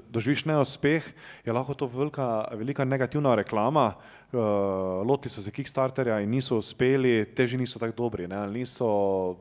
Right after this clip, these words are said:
dovolj zreli ali kar, kaj takega in, eh, mogoče nas ni toliko bolelo, da ne bi teh financ dobili, ampak ta negativni prizvok, ki lahko s tem pride. Eh, po drugi strani smo pa se zavedali,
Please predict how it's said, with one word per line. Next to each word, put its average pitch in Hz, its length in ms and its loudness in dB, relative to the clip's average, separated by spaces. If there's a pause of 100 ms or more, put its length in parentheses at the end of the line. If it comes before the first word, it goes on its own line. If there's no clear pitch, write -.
(160)
dovolj 110 320 -4
zreli 117 240 -2
ali 90 140 -6
kar, 113 180 -8
kaj 120 240 -8
takega 123 320 -4
in, 104 300 -2
eh, - 600 -12 (460)
mogoče 127 400 0
nas - 140 -6
ni 147 100 0 (160)
toliko 139 300 -4
bolelo, 127 240 0
da 110 80 0
ne 120 100 0
bi 131 60 -6
teh - 140 -6
financ 101 360 -8
dobili, 143 320 -4
ampak 110 520 -4
ta 127 440 0
negativni 131 480 0
prizvok, 127 460 0
ki - 100 -6
lahko 95 200 -2
s 101 60 -10
tem 110 140 -6
pride. 104 320 -4
Eh, - 880 -6
po 113 140 -8
drugi 131 180 -2
strani 156 140 -6
smo 139 160 -6
pa 107 60 -6
se - 120 -6
zavedali, 117 680 0